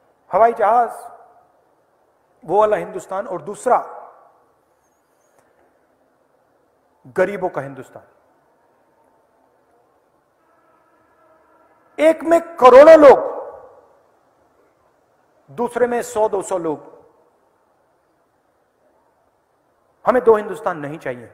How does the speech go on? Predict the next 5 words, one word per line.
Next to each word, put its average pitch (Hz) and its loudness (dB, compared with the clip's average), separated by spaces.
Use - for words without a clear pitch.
हमें 240 0
सिर्फ 302 4
एक 269 8
हिंदुस्तान 220 2
चाहिए। 196 -2